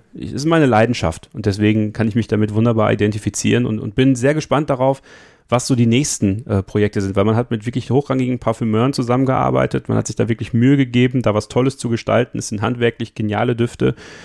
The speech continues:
und, ähm, ja, wie gesagt, wenn ihr Fragen habt, richtet diese gern an mich.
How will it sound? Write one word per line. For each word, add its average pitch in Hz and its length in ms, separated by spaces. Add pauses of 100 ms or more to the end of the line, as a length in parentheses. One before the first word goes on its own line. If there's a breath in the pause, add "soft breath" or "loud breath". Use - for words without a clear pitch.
(200 loud breath)
und, 110 540
ähm, 107 400
ja, 110 240
wie 127 100
gesagt, 113 240
wenn 113 80
ihr 123 80
Fragen 123 380
habt, 127 200 (440 loud breath)
richtet 135 320
diese 120 420 (160)
gern 101 380 (160)
an 113 240
mich. 104 260